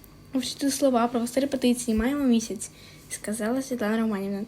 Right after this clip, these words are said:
"На додачу і пам'ять потренуємо". По-, на першій репетиції розподіляли ролі. П'єса називається "Пригоди Піноккіо", повідомила пані Світлана.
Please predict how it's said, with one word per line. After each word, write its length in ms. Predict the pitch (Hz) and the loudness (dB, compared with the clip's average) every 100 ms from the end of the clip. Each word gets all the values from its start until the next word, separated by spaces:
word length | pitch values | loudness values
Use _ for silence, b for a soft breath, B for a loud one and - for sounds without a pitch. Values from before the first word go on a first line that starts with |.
| - - | -12 -4
"На 100 | 233 | 0
додачу 400 | 233 277 320 240 | 0 0 0 -2
і 40 | |
пам'ять 320 | 233 240 226 226 | 0 2 2 0
потренуємо". 800 | 208 220 214 208 208 202 202 214 B B B B - | -4 0 2 2 0 -2 -4 -6 B B B B -6
По-, 120 | 226 - - | -6 -6 -2
на 120 | 247 | 0
першій 320 | 285 302 285 262 - | 0 0 -2 -6 -10
репетиції 580 | 240 233 294 302 - 240 | -6 -2 0 0 0 -2
розподіляли 580 | 240 214 233 226 247 233 | 0 -4 -2 -2 0 0
ролі. 340 | 196 190 214 - B B B B | 0 -2 -6 -10 B B B B
П'єса 340 | 208 240 294 | -2 0 2
називається 500 | 302 269 262 254 247 | 2 2 0 -2 -2
"Пригоди 400 | - 220 233 240 | -4 -2 0 0
Піноккіо", 600 | 247 233 196 - - 180 208 B B B - - - | 2 2 2 -4 -8 -8 -10 B B B -20 -20 -12
повідомила 560 | - 233 226 262 277 240 | -2 0 2 2 4 2
пані 260 | 214 214 233 | 2 0 0
Світлана. 540 | 247 214 196 180 | -2 -4 -4 -6